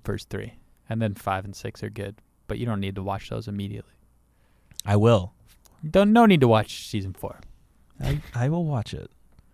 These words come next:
Speaker 2: I've heard season four is not very good. That's when Dan Harmon left, right?
Speaker 1: He got fired, yeah.
Speaker 2: And then he got brought back?
Speaker 1: Yeah.
Speaker 2: Yeah.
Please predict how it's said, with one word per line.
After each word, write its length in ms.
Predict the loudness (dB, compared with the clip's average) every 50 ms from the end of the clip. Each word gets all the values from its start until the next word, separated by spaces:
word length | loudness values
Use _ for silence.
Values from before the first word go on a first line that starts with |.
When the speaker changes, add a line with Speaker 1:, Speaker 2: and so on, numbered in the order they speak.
| _ _ -4
Speaker 2:
I've 120 | -2 2
heard 160 | 2 2 2
season 240 | 2 -2 -2 -4 -4
four 160 | -6 -8 -10
is 80 | -10 -10
not 140 | -10 -10 -10
very 160 | -12 -14 -14
good. 160 | -14 -6 0
That's 160 | 2 2 4 4
when 80 | 4 4
Dan 160 | 6 4 6
Harmon 280 | 4 4 2 2 0 -2
left, 260 | -4 -4 -6 -8 -6
right? 200 | -6 -6 -6 -8 -10 _ _ _ -20 -12 -8
Speaker 1:
He 100 | -6 -4
got 120 | -4 -4
fired, 340 | -4 -4 -2 -2 -2 -4 -4
yeah. 100 | -4 -6
Speaker 2:
And 180 | -6 -8 -8 -4
then 140 | -2 -2 0
he 60 | 0
got 120 | 0 0
brought 160 | 0 0 0
back? 240 | 0 -2 -4 -4 -6 _ _ _ _ _ _ _ _ _
Speaker 1:
Yeah. 240 | -12 -10 -10 -10 -10 -12 -14 -14
Speaker 2:
Yeah. 160 | -12 -12 -12